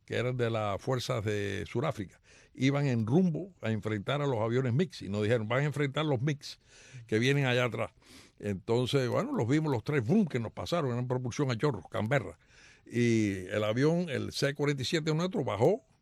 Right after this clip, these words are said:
Estuvimos allí, en veinte o veinticinco minutos vino un turbojet. Nos mandaron un turbojet desde Sudáfrica, este, del ejército, y este era rápido, con dos motores,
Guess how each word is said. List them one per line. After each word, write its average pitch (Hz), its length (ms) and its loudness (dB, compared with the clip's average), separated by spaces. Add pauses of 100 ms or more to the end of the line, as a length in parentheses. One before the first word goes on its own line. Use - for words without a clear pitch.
(240)
Estuvimos 131 640 -2
allí, 170 240 0
en 143 180 -2
veinte 180 300 0
o 160 100 0
veinticinco 147 520 -2
minutos 175 420 0
vino 160 380 2
un 139 840 0
turbojet. 131 540 0 (680)
Nos 98 140 -2
mandaron 120 400 2
un 143 140 4
turbojet 143 480 2
desde 110 300 -4
Sudáfrica, 131 540 -4 (580)
este, 98 720 -2 (540)
del 98 200 0
ejército, 131 480 2 (460)
y 110 140 -6
este 120 260 -4
era 117 160 0
rápido, 131 420 -2 (160)
con 196 140 -2
dos 123 140 2
motores, 139 500 2